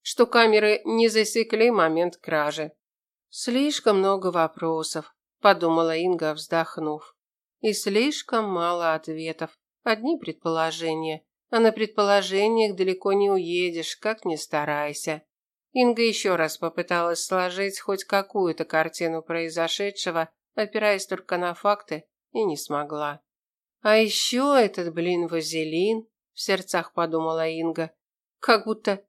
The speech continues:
без него забот было мало. Ну да, конторский приемчик, согласна. Да и остальное в целом похоже на вполне самостоятельный почерк, который вполне мог принадлежать выходцу из конторы».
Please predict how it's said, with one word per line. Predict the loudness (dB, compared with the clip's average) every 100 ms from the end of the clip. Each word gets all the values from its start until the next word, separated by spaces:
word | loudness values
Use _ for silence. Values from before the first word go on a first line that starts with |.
| -8
без | -4 -2
него | 0 0 -2
забот | -2 -2 -2 -4
было | -4 -4 -2
мало. | 0 2 0 -4 _ _ -6
Ну | 2 2 2
да, | 0 -2 -4 -8
конторский | 2 2 2 -2 -4 -6 -10
приемчик, | -6 -6 -6 -8 -10 -14 -16
согласна. | -8 -2 -2 -2 -4 -4 -6 -8 -10 _ _ _ _ 0
Да | 2 6 6
и |
остальное | 6 4 2 2 4 4 2 0
в | -2
целом | -4 0 0 -2 -2
похоже | 0 0 0 0 -2
на | -4
вполне | -4 0 0 0
самостоятельный | -2 -4 -4 -2 0 0 -2 0 0
почерк, | -2 -4 -4 -4 -6 -10 _
который | -2 -2 0 -2
вполне | 2 4 6 4 2
мог | 0 -2
принадлежать | -2 -2 -2 -4 -2 -2 -2
выходцу | -4 -6 -8 -10 -8
из | -8
конторы». | -6 -4 -4 -4 -6 -4 -6 -10